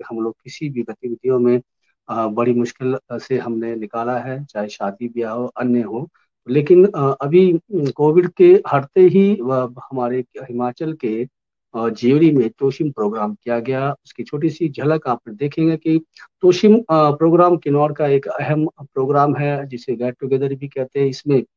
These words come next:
हम, अ, हमारे जो, अ, जो बाहर, अ, ब-, किन्नौर के बाहर जो रहते हैं, छात्र हो गए, छात्राएं हो गए या फिर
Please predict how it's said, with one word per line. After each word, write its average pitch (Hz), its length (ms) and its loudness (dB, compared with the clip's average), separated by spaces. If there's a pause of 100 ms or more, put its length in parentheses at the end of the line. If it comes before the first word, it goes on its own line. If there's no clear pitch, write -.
(380)
हम, 151 160 6
अ, 143 360 2 (340)
हमारे 175 260 6
जो, 180 280 8
अ, 170 260 2
जो 151 220 0
बाहर, 143 320 0
अ, 156 180 -8
ब-, 127 360 -2
किन्नौर 151 280 -2
के 147 160 -8
बाहर 135 300 0
जो 147 180 -2
रहते 123 300 -4
हैं, 135 200 -2
छात्र 123 340 -8
हो 120 180 -2
गए, 123 260 -2
छात्राएं 123 480 -6
हो 120 160 -6
गए 120 120 -6
या 120 180 -2
फिर 131 260 -4